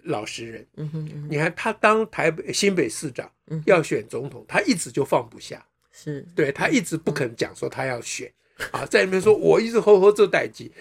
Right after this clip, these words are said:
Speaker 1: 然后我要，
Speaker 2: 嗯。
Speaker 1: 我要顾，就是当新北市长”哈。
Speaker 2: 嗯。
Speaker 1: 哎，他就一直要弄到就是万不得已他才出来选，
Speaker 2: 嗯。
Speaker 1: 对不对？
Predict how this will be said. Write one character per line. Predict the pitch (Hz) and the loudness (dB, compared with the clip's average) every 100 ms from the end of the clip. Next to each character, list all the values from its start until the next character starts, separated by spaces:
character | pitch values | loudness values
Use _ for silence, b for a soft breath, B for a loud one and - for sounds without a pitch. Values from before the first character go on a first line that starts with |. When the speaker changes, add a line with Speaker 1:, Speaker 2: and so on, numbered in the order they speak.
| B | B
Speaker 1:
然 | 170 | 4
后 | 220 | 8
我 | 226 202 170 175 | 8 6 2 2
要， | 202 | 2
Speaker 2:
嗯。 | 190 | 2
Speaker 1:
我 | 160 | 4
要 | 180 | 4
顾， | 185 214 190 | 2 -4 -6
就 | 165 226 | -8 -6
是 | 196 190 | -2 0
当 | 170 180 | 2 0
新 | 165 190 | 0 -2
北 | 175 123 | -2 -2
市 | - | -6
长” | 143 123 - | -8 -8 -6
哈。 | 131 - _ b - | -6 -8 _ b -8
Speaker 2:
嗯。 | 151 | -6
Speaker 1:
哎， | 139 - b - | -6 -12 b -8
他 | 208 | -6
就 | 262 254 | -4 -4
一 | 277 | -4
直 | 240 214 | -2 4
要 | 202 208 | 4 6
弄 | 240 208 | 4 4
到 | 185 175 160 | 4 2 0
就 | - 185 | -4 -8
是 | 175 | -2
万 | 247 226 | 4 4
不 | 233 | 2
得 | 196 135 | -2 0
已 | 156 120 | 0 -2
他 | - 151 | -6 -6
才 | 127 120 | -6 -12
出 | - 143 | -12 -14
来 | 107 | -12
选， | - - 123 - | -12 -12 -12 -12
Speaker 2:
嗯。 | 147 139 - | -10 -10 -8
Speaker 1:
对 | 135 | -8
不 | |
对？ | 127 | -8